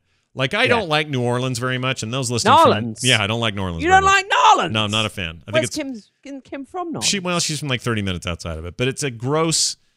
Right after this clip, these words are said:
Speaker 1: dirty, kind of disgusting place.
Speaker 2: Sheep, so at the moment,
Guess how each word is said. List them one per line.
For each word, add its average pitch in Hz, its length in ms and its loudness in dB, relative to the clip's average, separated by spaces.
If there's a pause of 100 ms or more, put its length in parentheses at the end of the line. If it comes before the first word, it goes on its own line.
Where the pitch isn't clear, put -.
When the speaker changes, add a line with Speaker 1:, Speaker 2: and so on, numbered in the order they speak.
(400)
Speaker 1:
dirty, 131 640 0 (420)
kind 139 300 -2
of 127 80 -2
disgusting 120 560 -2
place. 104 420 0
Speaker 2:
Sheep, 226 80 2
so 220 80 2
at 220 60 -6
the 226 60 -6
moment, 254 460 0